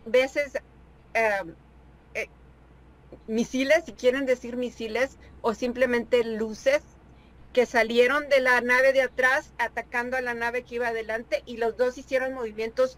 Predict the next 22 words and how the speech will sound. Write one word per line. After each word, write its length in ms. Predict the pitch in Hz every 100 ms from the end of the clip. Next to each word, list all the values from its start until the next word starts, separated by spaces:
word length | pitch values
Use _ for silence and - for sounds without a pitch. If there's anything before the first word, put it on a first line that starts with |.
| - - - -
extremadamente 840 | 269 - 294 302 330 311 294 294
rápidos 500 | 262 240 233 247 247
a 60 | 247
una 180 | 233 247
velocidad 480 | 233 220 220 208 208
increíble. 580 | 220 - - 170 160 - - - - - - - - -
Entonces, 340 | 254 240 247 - - - -
yo 260 | 196 262 269
también 500 | 262 247 240 277 311
al, 140 | 311
por, 220 | - 254
tuve 280 | 226 285 277
oportunidad 520 | - 269 254 247 247
en 140 | 254 240
Manzanillo 840 | 233 226 240 240 240 214 269 320 - - - -
ver 340 | 220 262 269 -
a 160 | 226
un 400 | 226 262 294 302 311 - - - - - - - -
montón 720 | 226 226 220 - 247 262 269
de 160 | 330
de-, 240 | 320 320 -
delfines, 720 | 240 262 240 - 269 254